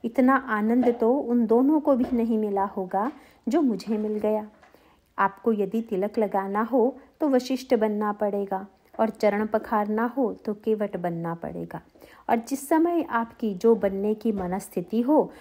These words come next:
उस समय वही बन जाइए। आपके मनोराज्य में जिस भाव की लीला चल रही हो उसी लीला में अपने आप को सम्मिलित कर दीजिए।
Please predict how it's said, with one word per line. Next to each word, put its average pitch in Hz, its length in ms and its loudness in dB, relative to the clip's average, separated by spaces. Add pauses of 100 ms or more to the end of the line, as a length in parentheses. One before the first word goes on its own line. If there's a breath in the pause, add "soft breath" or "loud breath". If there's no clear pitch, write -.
(160 loud breath)
उस 285 220 -2
समय 302 300 4
वही 214 320 0
बन 233 240 0
जाइए। 160 400 -6 (380)
आपके 208 360 2
मनोराज्य 196 680 -2
में 196 280 -2 (360 loud breath)
जिस 277 240 0
भाव 226 480 0
की 226 220 -4
लीला 190 380 -2
चल 196 240 -6
रही 185 340 -4
हो 226 320 0 (260 loud breath)
उसी 330 260 2
लीला 247 400 4
में 226 200 2
अपने 208 380 -6
आप 196 240 -6
को 240 160 0
सम्मिलित 214 680 -4
कर 180 100 -4
दीजिए। 170 520 -14